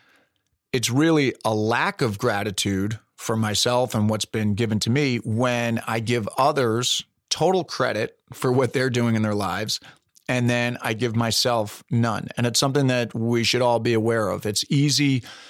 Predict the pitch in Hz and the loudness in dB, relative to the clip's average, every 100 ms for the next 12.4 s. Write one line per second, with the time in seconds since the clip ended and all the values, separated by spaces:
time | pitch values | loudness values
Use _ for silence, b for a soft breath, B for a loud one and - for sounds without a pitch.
0 | B _ - 131 127 123 110 117 127 - | B _ -2 2 2 2 2 2 0 0
1 | 123 117 120 117 - 120 117 117 104 117 | -2 0 0 0 0 0 0 -4 0 0
2 | 110 117 113 110 - 113 107 107 107 104 | 0 2 2 0 -2 -4 -2 -2 0 0
3 | 104 98 - _ - 120 110 110 - 123 | -2 -4 -12 _ -2 0 0 -2 -2 0
4 | 117 110 B B B B B B B B | 2 0 B B B B B B B B
5 | _ _ 427 - 58 - - - 139 123 | _ _ -6 -2 -2 -4 -6 -6 -4 0
6 | 104 135 135 - - 120 117 113 110 123 | 2 0 0 -4 -2 -2 0 -2 0 0
7 | 113 107 104 120 - _ _ 123 113 135 | 0 0 0 -2 -10 _ _ -6 -2 0
8 | 107 107 107 139 139 123 139 135 131 127 | 0 0 0 0 0 0 0 2 2 2
9 | 120 107 110 107 104 113 113 113 113 110 | 0 0 0 2 0 -2 -2 0 0 0
10 | 113 104 117 107 - 127 135 127 120 113 | -2 0 -2 -2 -4 -2 -2 0 0 0
11 | 113 113 113 104 104 - 107 113 113 110 | 0 0 0 -2 -4 -4 -2 -2 0 0
12 | 107 107 101 - | 0 0 0 -2